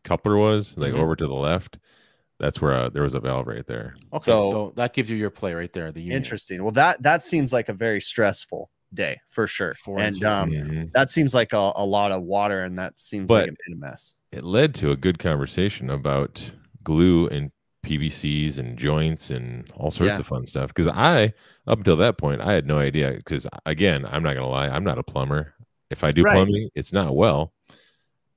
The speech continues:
Speaker 1: And, uh, I had literally had no idea that there's different grades of glue 'cause I never thought of it that way.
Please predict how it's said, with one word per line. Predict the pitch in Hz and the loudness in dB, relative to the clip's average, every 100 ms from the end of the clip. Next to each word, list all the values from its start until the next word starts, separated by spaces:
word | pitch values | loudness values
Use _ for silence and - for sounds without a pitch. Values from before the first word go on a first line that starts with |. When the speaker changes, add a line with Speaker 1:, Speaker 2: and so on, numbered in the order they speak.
| - | 0
Speaker 1:
And, | 82 80 76 | 2 4 2
uh, | 73 71 - | 2 0 2
I | 131 | 4
had | 135 85 | 4 4
literally | 90 117 76 | 2 4 2
had | 78 | 0
no | 78 85 | 2 4
idea | 85 104 101 | 4 4 2
that | 76 | 0
there's | - 80 69 | 0 0 2
different | - 82 85 71 | 0 2 0 -2
grades | 76 78 78 71 | 0 2 2 -2
of | 67 65 | -6 -4
glue | 78 90 95 67 67 _ _ _ _ _ _ | 0 4 4 2 -2 _ _ _ _ _ _
'cause | 62 62 - | -6 -6 -8
I | 64 | -8
never | 65 69 | -8 -4
thought | 78 117 | -2 -2
of | 71 | -2
it | |
that | 65 60 | -4 -4
way. | 64 65 | -4 -6